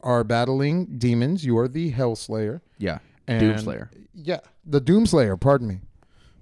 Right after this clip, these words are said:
Speaker 1: Guys, don't at me. Uh, you're the Doomslayer. You're traveling through hell through a portal that you went to, and you're just, you're killing demons. That's all we were trying to do in my playthrough.
Speaker 2: That's so,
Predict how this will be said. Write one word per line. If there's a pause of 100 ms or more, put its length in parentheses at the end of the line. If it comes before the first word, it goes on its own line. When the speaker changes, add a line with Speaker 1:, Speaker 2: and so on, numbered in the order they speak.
(140)
Speaker 1:
Guys,
don't
at
me. (320)
Uh,
you're
the
Doomslayer. (500)
You're (380)
traveling
through
hell
through
a
portal
that
you
went
to, (440)
and
you're
just, (140)
you're
killing
demons.
That's
all
we
were
trying
to
do
in
my
playthrough. (180)
Speaker 2:
That's
so,